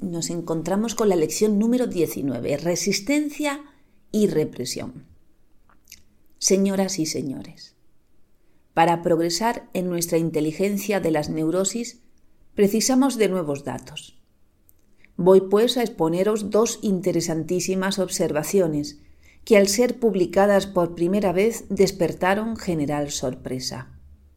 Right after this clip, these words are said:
Primera, los enfermos, cuya curación emprendemos intentando liberarlos de sus síntomas, oponen siempre a nuestra labor terapéutica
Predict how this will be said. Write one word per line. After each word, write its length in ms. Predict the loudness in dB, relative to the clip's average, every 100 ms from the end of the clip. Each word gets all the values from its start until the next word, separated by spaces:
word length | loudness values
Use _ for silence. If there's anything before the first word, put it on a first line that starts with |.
| -20 -20 -20 -20 -20 -20 -14
Primera, 600 | -2 0 0 -2 -6 -12 -20 -20 -20 -20 -20 -20 -20 -10
los 200 | 2 2
enfermos, 880 | 4 0 2 0 0 -2 -6 -10 -12 -20 -20 0
cuya 360 | 4 6 4
curación 480 | 2 0 0 0 2
emprendemos 1040 | 0 0 0 2 0 0 -4 -6 -8 -12 -4
intentando 600 | -2 4 4 4 2 2
liberarlos 760 | 2 2 2 2 0 0 0 0
de 120 | -2
sus 220 | -2 -2
síntomas, 720 | -2 -2 -2 -4 -4 -10 -18 -20 -20 _ _ _
oponen 580 | -4 -2 2 4 4 2
siempre 520 | 0 -2 -2 -2 -4
a 20 |
nuestra 380 | -2 -4 -4 -2
labor 340 | 0 0 0 2
terapéutica 1040 | 0 0 0 0 0 -4 -6 -6 -8 -14